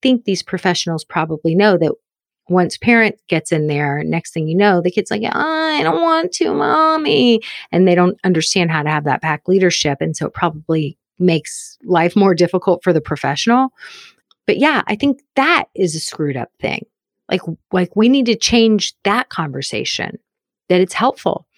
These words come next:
when mom or dad is in the session so that they can then reinforce these skills at home. Or if you have a, somebody like an occupational therapist that goes to your child's school to work with them,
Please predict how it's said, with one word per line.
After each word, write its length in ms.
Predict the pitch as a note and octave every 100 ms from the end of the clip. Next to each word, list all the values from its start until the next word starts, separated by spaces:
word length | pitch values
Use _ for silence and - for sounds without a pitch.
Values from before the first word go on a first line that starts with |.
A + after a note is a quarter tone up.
| _ _ -
when 380 | F3+ F3 E3+ D#3+
mom 280 | - F3+ D#3+
or 80 | D#3+
dad 280 | D3+ C#3 C#3
is 140 | D#3+ D3+
in 120 | C#3+
the 80 | C3
session 500 | - B2 - - -
so 160 | F3
that 260 | E3 D3+ -
they 160 | F3 D#3+
can 400 | - E3 D#3 C#3+
then 280 | C3+ C#3 -
reinforce 640 | F3+ D3+ C#3 C#3+ C3+ -
these 220 | D3+ C3+
skills 600 | - C#3 A#2+ G#2+ - - _ _
at 160 | C#3 C#3
home. 320 | C3+ A#2+ D3 _ _ _ _ - - -
Or 180 | A#3+ A3+
if 160 | A3+
you 120 | G3+
have 200 | G#3 A3+
a, 220 | G3+ F#3+ F3 - - _ -
somebody 460 | - A3 G#3 F3+
like 160 | E3+ F#3
an 60 |
occupational 480 | E3+ E3 F3+ E3+ E3+
therapist 500 | F3 E3+ E3 D#3 -
that 280 | D#3 C#3+ G3
goes 300 | F3+ F#3 -
to 120 | -
your 100 | E3
child's 380 | D#3+ E3+ C#3+ C#3+
school 360 | - - E4 F3+
to 80 | C#3+
work 240 | C#3 -
with 140 | -
them, 320 | - - -